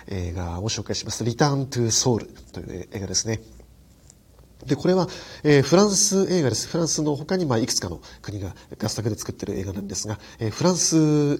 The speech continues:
映画なんですが、舞台は韓国のソウルです。で、これはですね、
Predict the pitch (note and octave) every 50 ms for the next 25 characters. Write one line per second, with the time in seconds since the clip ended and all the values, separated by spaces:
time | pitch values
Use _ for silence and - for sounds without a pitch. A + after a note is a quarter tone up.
0 | - B2+ A#2 F#2+ - - - - A2+ A#2 A#2 A2+ A2+ A#2 A2+ - B2+ B2 C3+ B2+
1 | B2+ - - - - - - C#3+ F#3+ F#3+ G3+ F#3+ F3+ F3 E3+ F#3 F3+ F3 F3+ -
2 | F3 F#3 F3 - C#3+ B2 D3+ D3+ D3+ - - - - F3 E3 C3 G2 F#2+ - -
3 | - - - - - - - - - - - - - - - - - - E3+ F3+
4 | F#3 F#3+ D#3+ A#2+ - A2 A#2 A2